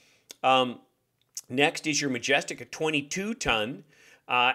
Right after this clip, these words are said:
and the biggest of the bunch, of course, is the Lagoon fifty-five at twenty-seven point seven. Although, knowing the way the Lagoon and the, the, the Majestic are both built, I'm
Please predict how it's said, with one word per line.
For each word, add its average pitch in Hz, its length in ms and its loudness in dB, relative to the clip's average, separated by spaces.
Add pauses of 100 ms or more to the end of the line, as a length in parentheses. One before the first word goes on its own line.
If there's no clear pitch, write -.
and 151 480 2
the 143 160 0
biggest 175 420 -2
of 165 80 -4
the 147 60 2
bunch, 123 440 -2
of 120 120 -8
course, 127 420 -2
is 135 280 -4
the 127 180 -6
Lagoon 131 380 -4
fifty-five 143 560 -4
at - 60 -20
twenty-seven 147 460 -6
point 123 220 -10
seven. 175 380 -2
Although, 143 320 4 (280)
knowing 226 420 2
the 175 100 2
way 175 180 4
the 147 140 0
Lagoon 170 520 -2
and 185 240 0
the, 143 220 4
the, 131 460 -4
the 131 100 -4
Majestic 143 640 0
are 120 80 -2
both - 460 -4
built, 202 320 4
I'm 196 260 -4